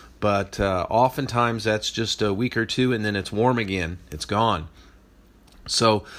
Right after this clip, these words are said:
people are drawn to Quartzsite, Arizona. I've been there many times myself. Um, the town is a population of no, about less than four thousand people.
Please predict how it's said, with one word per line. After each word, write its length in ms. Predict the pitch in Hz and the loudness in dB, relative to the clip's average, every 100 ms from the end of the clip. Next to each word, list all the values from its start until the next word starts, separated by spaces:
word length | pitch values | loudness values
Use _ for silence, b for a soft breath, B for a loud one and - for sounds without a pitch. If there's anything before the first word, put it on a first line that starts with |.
| B | B
people 260 | - 196 247 | 0 2 4
are 100 | 214 | 4
drawn 320 | 123 147 151 | 6 6 6
to 60 | 147 | 2
Quartzsite, 720 | - 147 139 - 147 131 - | 2 2 2 2 2 2 0
Arizona. 540 | 135 135 120 127 127 131 | 2 2 2 0 2 0
I've 180 | 113 | 0
been 180 | 113 117 | 0 0
there 140 | 117 107 | 2 0
many 280 | 107 113 | 0 -2
times 380 | 110 117 107 101 | -2 -2 -2 -2
myself. 800 | 98 95 87 - 117 113 113 - B B B B - | -2 -2 -2 0 4 4 2 -4 B B B B -4
Um, 440 | 101 98 95 95 - | 0 2 0 -4 -2
the 120 | 101 | -2
town 460 | - 127 135 139 | 2 4 4 4
is 220 | 139 104 95 | 0 -6 -6
a 40 | |
population 800 | - 110 113 107 110 - 113 104 | 0 0 2 0 0 0 -2 -4
of 460 | - 101 98 95 - - - | -2 -2 -2 -6 -16 -20 -10
no, 240 | 131 165 214 - - - | -2 0 0 -4 -12 -10
about 280 | - 107 220 | 0 2 2
less 580 | 147 156 156 151 - - - | 2 4 4 2 -2 -8 -6
than 280 | 123 131 123 | 0 2 0
four 300 | - 135 120 | 0 2 2
thousand 600 | 131 120 120 110 101 95 | 4 4 4 2 -4 -2
people. 420 | 139 143 113 92 | 0 2 0 -4